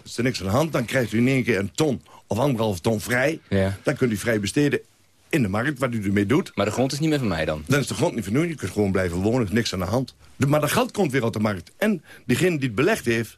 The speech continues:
Speaker 1: Kijk, Bos heeft een miljoen aan, een miljard aan die banken gegeven. Maar dat is allemaal, eh,
Speaker 2: Ja.
Speaker 1: als hij morgen zegt, ik had de grond... Ja, dan heb je ook... voor, eh,
Speaker 2: Ja, precies.
Speaker 1: want de overheid bepaalt de waarde van de grond.
Speaker 2: Ja.
Speaker 1: Als morgen de overheid zegt in de gemeente Lochem...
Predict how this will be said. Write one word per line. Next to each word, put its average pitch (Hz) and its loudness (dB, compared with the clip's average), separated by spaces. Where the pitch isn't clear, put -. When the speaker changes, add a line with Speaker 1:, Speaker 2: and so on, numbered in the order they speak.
Speaker 1:
Kijk, 156 -2
Bos 196 0
heeft 165 -2
een 151 0
miljoen 180 2
aan, 143 0
een 127 2
miljard 185 4
aan 147 0
die 135 -2
banken 196 -2
gegeven. 98 -2
Maar 143 2
dat 160 0
is 175 2
allemaal, 135 2
eh, 123 2
Speaker 2:
Ja. 104 -2
Speaker 1:
als 139 2
hij 147 4
morgen 143 2
zegt, 131 -6
ik 123 -8
had 123 -2
de - -8
grond... 196 0
Ja, - -4
dan 160 2
heb 156 2
je 147 2
ook... 156 0
voor, - -2
eh, 143 0
Speaker 2:
Ja, 123 -2
precies. - -4
Speaker 1:
want 143 2
de 151 4
overheid 160 2
bepaalt 123 -2
de - -4
waarde 143 0
van 147 -2
de 147 -2
grond. 165 2
Speaker 2:
Ja. 135 0
Speaker 1:
Als 117 -4
morgen 151 2
de 147 2
overheid 147 0
zegt - -2
in 156 2
de 156 0
gemeente 147 0
Lochem... 135 2